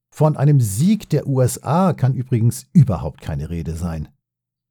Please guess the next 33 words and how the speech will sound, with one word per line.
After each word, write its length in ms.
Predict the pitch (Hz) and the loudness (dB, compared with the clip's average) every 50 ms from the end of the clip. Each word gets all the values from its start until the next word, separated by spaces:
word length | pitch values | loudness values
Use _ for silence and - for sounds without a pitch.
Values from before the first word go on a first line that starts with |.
| _ - | _ 0
Während 320 | 123 127 120 120 120 107 | 0 2 2 2 0 -2
in 140 | - 101 104 | -2 -2 -2
der 180 | 98 110 101 95 | 0 0 0 0
südlichen 600 | 85 85 151 190 190 190 151 117 104 - 117 98 | 0 2 2 2 2 0 -2 -4 -4 -2 -2 -2
Helmand-Provinz 1000 | 90 110 147 156 135 117 110 107 - - 120 110 90 120 139 180 202 190 - - | 0 0 0 0 0 0 -2 -4 -4 -4 -4 -4 0 2 4 4 4 2 0 -6
die 200 | - 85 - - | -10 -12 -10 -6
Taliban 580 | - 107 110 117 131 127 127 139 151 170 165 | -4 -4 -2 -2 -2 -2 0 0 0 0 0
in 160 | 127 87 92 - | 0 -2 -4 -4
diesen 320 | 107 110 120 107 107 101 | -4 -4 -4 -2 -2 -2
Monaten 680 | 98 101 113 127 135 131 135 131 135 143 147 139 143 | 0 0 0 0 0 0 0 -2 0 2 2 2 2
in 200 | 139 139 85 - | 2 -2 -6 -10
einer 200 | - 82 85 80 | -8 -8 -8 -10
Großoffensive 1200 | 82 - 87 104 135 170 - - - - 90 - 110 95 87 - - 98 110 127 123 143 147 139 - | -10 -8 -4 -2 0 0 0 -2 -4 -8 -8 -4 -4 -4 -4 -4 -6 -6 -4 -2 -2 -2 -2 -4 -4
eine 260 | 117 160 165 147 117 | -4 -2 0 0 0
Stadt 440 | - - - - 135 127 127 - - | -2 -6 -8 -6 -6 -6 -6 -6 -6
nach 160 | 107 98 - | -6 -6 -6
der 160 | - - - | -6 -8 -6
anderen 360 | - 139 147 127 95 98 90 - | -4 -4 -2 -2 -2 -4 -4 -6
einnehmen, 640 | - 98 101 101 101 104 107 107 120 151 143 139 - - _ _ | -6 -6 -4 -4 -2 -2 0 0 2 2 0 -2 -4 -20 _ _
formiert 540 | _ - - 117 107 110 117 156 196 190 190 | _ -4 -2 0 0 0 0 0 0 0 -2
sich 200 | - 143 - - | -4 -6 -4 -4
der 140 | 110 92 87 | -4 -4 -4
lokale 520 | 87 90 - - 110 117 165 180 160 123 | -4 -6 -8 -6 -4 -2 0 0 0 -2
I-S-Ableger 1000 | - 82 92 - - 117 131 127 - - 98 95 - 92 98 107 104 117 131 - | -4 -6 -10 -6 -4 -4 -4 -4 -6 -10 -10 -8 -6 -4 -2 -2 -2 -2 -2 -2
im 140 | 110 110 | 0 0
Nordwesten 800 | 104 - 110 - - - 117 147 139 143 - - - 101 95 85 | 0 0 -2 -4 -4 0 0 2 2 0 -2 -6 -4 -4 -2 -4
und 260 | - - 82 82 - - | -4 -6 -10 -12 -10 -6
könnte 300 | - 101 95 - 92 76 | -4 -4 -4 -4 -6 -6
dort 480 | - - 107 107 143 175 185 180 - | -4 -2 -2 0 0 0 -2 -2 -6
schon 400 | - - - - 101 90 90 - | -12 -16 -10 -8 -6 -6 -6 -4
bald 300 | - 104 95 104 113 - | -4 -4 -4 -4 -4 -6
zu 260 | - - - - 120 | -10 -14 -8 -8 -6
einer 220 | - 107 113 110 | -6 -4 -6 -8